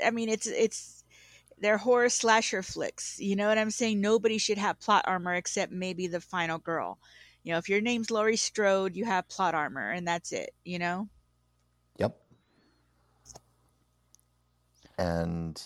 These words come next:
Speaker 2: yeah, I, I agree. Um, that makes a lot of sense. So, uh, kill more of them off.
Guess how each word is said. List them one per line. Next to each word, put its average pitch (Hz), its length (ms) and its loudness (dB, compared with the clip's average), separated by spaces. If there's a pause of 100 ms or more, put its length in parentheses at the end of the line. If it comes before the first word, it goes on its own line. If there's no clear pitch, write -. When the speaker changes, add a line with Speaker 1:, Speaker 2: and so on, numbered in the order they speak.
(140)
Speaker 2:
yeah, 87 240 4 (840)
I, 80 340 2
I 87 80 0
agree. 78 500 -2 (880)
Um, 76 460 -6 (2000)
that 82 160 -2
makes 80 200 -10
a 78 40 -6
lot 76 160 -6
of 80 80 -12
sense. 67 320 -8
So, 78 400 -2 (640)
uh, 80 220 -4 (100)
kill 123 360 2
more 98 260 2
of 87 140 0
them 80 140 -2
off. 73 340 -6